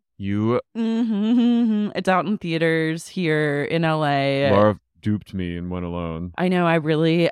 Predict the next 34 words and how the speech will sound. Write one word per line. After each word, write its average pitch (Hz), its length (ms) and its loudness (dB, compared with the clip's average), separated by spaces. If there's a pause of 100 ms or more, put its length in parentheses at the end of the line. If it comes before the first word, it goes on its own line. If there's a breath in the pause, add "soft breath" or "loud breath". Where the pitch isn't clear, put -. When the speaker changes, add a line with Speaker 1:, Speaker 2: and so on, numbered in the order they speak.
Speaker 2:
I'm 160 160 0
sorry 147 480 0
for 190 160 -2
that. 190 380 4
Speaker 1:
I 120 80 4
was 127 200 0
like, 104 380 0
"Here 107 200 -8
we 95 120 -8
go," 151 380 2
looking 110 280 -2
up 98 80 -6
showtimes. 139 800 -4
My 101 140 -8
other 95 160 -10
friend 139 260 -8
was 127 140 -10
gonna 127 180 -4
come. 120 500 -2
Like, 98 140 -4
I 98 80 0
was 95 160 -4
like, 92 160 -4
"Let's 92 220 -12
do 135 180 -6
this, 127 240 -4
Laura. 104 420 0
What's 95 200 -10
going 107 240 -6
on?" 110 280 -4
And 92 80 -6
you 92 100 -6
were 87 100 -6
like, 82 240 -8